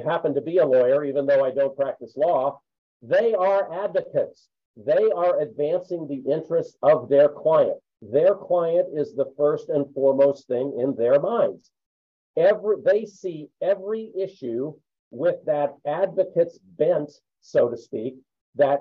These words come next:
advocate's view, and they see it in a, a slightly, I would say, distorted way. The witness needs to have, in my view, a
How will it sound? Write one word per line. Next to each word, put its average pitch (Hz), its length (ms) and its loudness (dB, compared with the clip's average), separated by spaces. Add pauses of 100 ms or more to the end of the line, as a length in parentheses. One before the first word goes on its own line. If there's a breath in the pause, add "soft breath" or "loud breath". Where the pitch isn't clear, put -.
advocate's 180 640 -2
view, 131 500 -4 (280)
and 165 200 0
they 160 140 0
see 190 360 -4
it 196 140 0
in 156 160 -2
a, 156 300 -6 (100)
a - 60 -6
slightly, 170 680 0 (440)
I 123 140 2
would 175 200 0
say, 139 220 2
distorted 139 600 0
way. 214 180 2 (680)
The 160 340 -6 (160)
witness 196 640 0 (160)
needs 190 440 -2
to 190 100 2 (180)
have, 160 260 0
in 123 140 -4
my 127 240 -2
view, 110 420 -6
a 147 180 -2